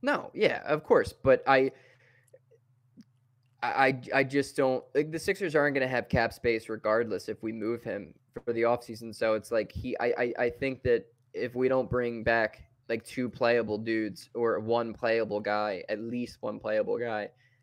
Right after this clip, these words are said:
he's not gonna make the deal. He, Morey just, he is so patient. He's always so patient. Like, he, that's one thing he showed with, like, Ben Simmons. He did, he moved him when he wanted to move him. He didn't let anything bother him. Like,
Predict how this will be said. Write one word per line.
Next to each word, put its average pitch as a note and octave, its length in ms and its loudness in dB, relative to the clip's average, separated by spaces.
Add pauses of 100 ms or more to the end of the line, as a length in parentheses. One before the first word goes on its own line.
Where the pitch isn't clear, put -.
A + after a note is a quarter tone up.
(140)
he's B2+ 220 -4
not C3 220 0
gonna A2 120 -4
make A2 200 -2
the A2 80 -8
deal. G#2+ 440 -2 (200)
He, A#2 280 -4 (120)
Morey A3 340 8
just, F#3+ 260 -6
he D3+ 260 -2
is C3 180 -2
so C#3 720 2
patient. A#2 480 -8
He's G#2+ 160 -12 (120)
always B2 400 4
so A2 120 2
patient. G2+ 520 -6
Like, A#2+ 180 -6 (400)
he, D#3+ 240 -2
that's D#3 260 4
one F3+ 180 4
thing F3+ 160 0
he E3+ 60 2
showed E3 280 6
with, D3+ 180 -2
like, C3+ 180 2
Ben C#3 180 2
Simmons. C3 480 -2
He A#2 180 -6
did, B2 360 -2
he C3 160 -6
moved C3+ 380 0
him C#3+ 300 -2
when B2+ 120 0
he B2+ 120 -4
wanted A#2 300 0
to A#2 60 -2
move G#2+ 280 -2
him. E2+ 120 -10
He A#2+ 140 -8
didn't A#2+ 200 0
let A#2 140 4 (120)
anything A#2+ 500 -2
bother G#2 340 2
him. G#2 240 -12
Like, G#2+ 180 -6